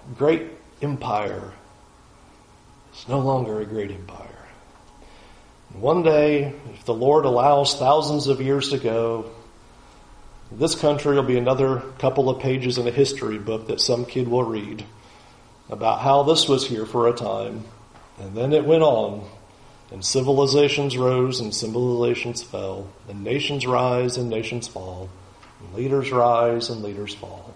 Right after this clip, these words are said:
And the whole point to see is you don't put your hope in the empire, you put your hope in God. Our hope is in heaven.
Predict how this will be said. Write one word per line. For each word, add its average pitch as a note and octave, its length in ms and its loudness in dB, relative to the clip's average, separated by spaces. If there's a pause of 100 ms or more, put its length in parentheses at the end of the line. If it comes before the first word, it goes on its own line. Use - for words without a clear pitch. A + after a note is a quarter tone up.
(760)
And G2 140 -12
the G2+ 80 -10
whole E3 480 2
point D3 440 0
to C#3 100 -6
see G#2 360 -6
is G#2 140 -12
you G#2 60 -12
don't C3+ 400 -2
put C#3+ 280 0
your C3+ 120 0
hope B2+ 260 0
in C3 120 -2
the C3 140 0
empire, F#2+ 680 -10 (640)
you - 100 -18
put C#3 280 0
your D3 120 2
hope B2 540 0
in A2+ 220 -4
God. G2 340 -8
Our D#3+ 320 2
hope D3 300 4
is B2 160 4
in G#2 140 -6
heaven. D3+ 480 2